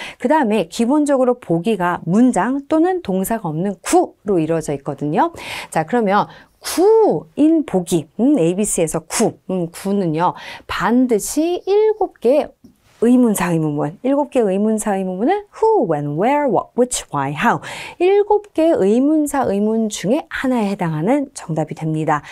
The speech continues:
그래서 꼭 챙겨두시고, 그러면 반대로 한번 생각을 해볼까요? 구 형태는요, 의문사 의문문이 아니라면, who, when, where, what, which, why, how가 아니라면은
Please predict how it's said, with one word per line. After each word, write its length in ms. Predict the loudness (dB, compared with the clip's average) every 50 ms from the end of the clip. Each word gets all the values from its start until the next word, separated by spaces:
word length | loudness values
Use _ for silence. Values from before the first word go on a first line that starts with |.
| -18 -18 -16
그래서 180 | -10 -8 -6 -6
꼭 400 | -6 -4 0 2 2 2 2 0
챙겨두시고, 840 | 0 0 0 0 0 0 -2 -4 -4 -6 -4 -2 2 2 2 2 0 -4 -12 -18 -18 -6
그러면 300 | -2 0 2 2 2 0 -4 _
반대로 580 | -10 -6 -2 0 2 2 4 4 4 4 4 4
한번 220 | 4 2 0 0
생각을 300 | 0 -2 -2 -2 -2 -2
해볼까요? 500 | -2 -4 -4 -4 -2 0 0 2 0 0 -4 -8 -16 -18 -20 -18
구 420 | _ -6 -2 0 2 4 4 4 2
형태는요, 720 | 2 0 -2 -2 -2 -2 -2 -2 0 0 0 0 0 0 0
의문사 800 | 2 2 2 4 4 2 2 2 2 2 2 2 0 0 0 0 2
의문문이 680 | 2 2 2 2 2 2 2 2 2 2 2 0 0 -2 -4
아니라면, 580 | -4 0 0 2 2 2 2 0 0 -2 -2 -4 -8 -6 -2
who, 220 | 0 0 2 2 2
when, 180 | 0 0 0
where, 220 | 0 0 0 0 0
what, 200 | 0 0 -2 -4 -4 -4
which, 220 | -4 -2 -4 -4 -4
why, 180 | -2 -2 -2
how가 460 | -4 -4 -2 -2 0 0 0 -2 -2 -4
아니라면은 680 | -4 -4 -2 -2 0 0 0 0 -2 -2 0 0 0 0